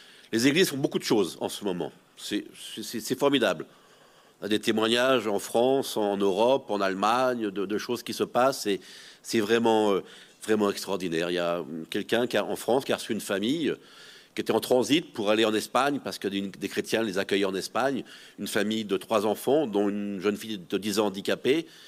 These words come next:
Donc, ils sont arrivés en voiture, ils sont arrivés à Lyon, euh, ils repartaient, euh, sans argent, sans rien, le minimum, bien sûr. Alors, le frère qui les accueillait, a, qui les recueillait, a téléphoné à droite à gauche, à six heures quarante, il leur disait, « Voilà, il me faut de l'argent,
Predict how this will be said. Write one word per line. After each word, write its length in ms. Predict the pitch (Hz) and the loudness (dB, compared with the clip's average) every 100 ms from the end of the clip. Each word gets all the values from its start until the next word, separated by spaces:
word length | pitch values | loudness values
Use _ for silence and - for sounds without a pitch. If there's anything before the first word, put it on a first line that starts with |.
| - - - | -20 -20 -6
Donc, 320 | 98 117 120 | 0 0 -2
ils 200 | 113 107 | -6 -6
sont 220 | 98 113 104 | -4 0 2
arrivés 200 | 104 104 | 2 0
en 80 | |
voiture, 500 | 104 101 - 127 143 | 2 0 2 2 2
ils 60 | 123 | 2
sont 140 | - | 0
arrivés 260 | 104 107 104 | 0 2 2
à 100 | 104 | 2
Lyon, 460 | 101 113 127 143 139 - - - - - | 2 2 4 2 -2 -12 -20 -20 -20 -12
euh, 240 | 98 98 | -6 -4
ils 80 | 98 | -4
repartaient, 680 | - - 110 - 123 135 143 | -4 -4 -4 -2 0 2 2
euh, 220 | 123 98 | 2 0
sans 300 | - 113 104 | -2 -2 2
argent, 280 | 107 101 135 | 2 2 0
sans 200 | - 104 | 2 0
rien, 260 | 104 113 139 | 2 4 2
le 80 | |
minimum, 480 | 117 107 107 117 165 | 2 0 2 4 2
bien 160 | 98 98 | 0 -4
sûr. 340 | - 139 151 - - - - - - | -2 -2 -2 -6 -20 -20 -20 -16 0
Alors, 220 | 110 117 | 4 6
le 120 | 113 | 4
frère 280 | 107 139 143 | 4 2 0
qui 120 | - | -2
les 120 | 113 | 0
accueillait, 520 | 110 107 107 113 139 135 | 0 2 4 4 4 4
a, 260 | 104 98 - - - - - - | 2 -2 -8 -20 -20 -20 -20 -18
qui 80 | - | -2
les 100 | 107 | 2
recueillait, 520 | 107 110 110 120 135 | 2 4 4 4 4
a 240 | 117 101 | 4 2
téléphoné 500 | - 113 107 110 113 | 2 0 2 2 4
à 60 | 113 | 4
droite 180 | 101 107 | 2 0
à 60 | |
gauche, 360 | 104 120 160 - | 2 4 2 0
à 200 | 101 95 | 0 0
six 200 | - 107 | -2 -2
heures 120 | 117 | -2
quarante, 480 | - 117 117 156 - | 0 2 4 2 0
il 40 | |
leur 100 | 110 | -2
disait, « 200 | 104 104 | 0 2
Voilà, 240 | 120 107 123 | 2 4 4
il 80 | 127 | 4
me 120 | 110 | 2
faut 180 | - 120 | 2 0
de 40 | |
l'argent, 400 | 113 92 101 143 | 0 0 -2 -2